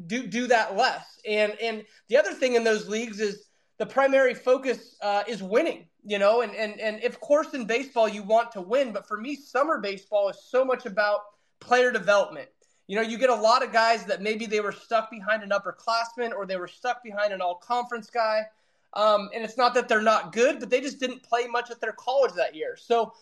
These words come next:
what good does it do 'em to go to a, you know, a summer collegiate league and not play? Because that summer collegiate manager wants to play older guys, and he wants to play guys to win. So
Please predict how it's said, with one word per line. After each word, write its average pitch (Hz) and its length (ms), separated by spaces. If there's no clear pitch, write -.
what 247 280
good 262 140
does 262 140
it 226 120
do 226 140
'em 247 140
to 214 60
go 220 180
to 220 80
a, 196 280
you 220 80
know, 196 140
a 196 60
summer 233 340
collegiate 214 520
league 190 340
and 208 140
not 220 260
play? 233 320
Because 196 400
that 208 260
summer 226 220
collegiate 254 420
manager 202 380
wants 190 240
to 214 100
play 196 220
older 180 320
guys, 160 300
and 175 80
he 226 100
wants 240 240
to 220 80
play 196 240
guys 175 300
to 185 100
win. 165 220
So 196 260